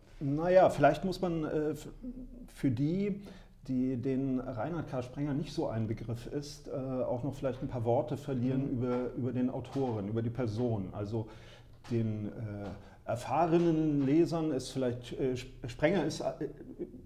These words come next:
Speaker 1: eigentlich unbestritten der Management-Autor Nummer eins in Deutschland.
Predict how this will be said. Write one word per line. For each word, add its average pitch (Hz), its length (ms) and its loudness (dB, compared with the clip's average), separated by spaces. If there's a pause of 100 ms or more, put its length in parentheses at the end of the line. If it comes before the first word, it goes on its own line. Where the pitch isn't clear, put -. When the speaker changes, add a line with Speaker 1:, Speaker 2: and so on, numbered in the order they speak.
(140)
Speaker 1:
eigentlich 123 560 -2
unbestritten 143 880 0
der 117 140 -2
Management-Autor 123 1500 -2
Nummer 104 280 -2
eins 101 320 -8
in 92 120 -8
Deutschland. 82 800 -10